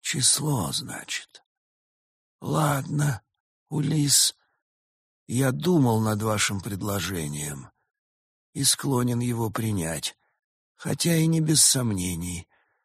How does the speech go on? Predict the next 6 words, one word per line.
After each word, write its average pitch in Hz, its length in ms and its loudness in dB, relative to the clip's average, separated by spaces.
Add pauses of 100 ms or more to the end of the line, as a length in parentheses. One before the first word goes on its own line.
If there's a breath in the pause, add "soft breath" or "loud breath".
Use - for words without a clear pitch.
(140)
Давайте 95 680 2
ваше 95 360 -2
число». - 640 0 (1000)
«Диктую 160 680 6
по 170 160 6
цифрам. 120 580 4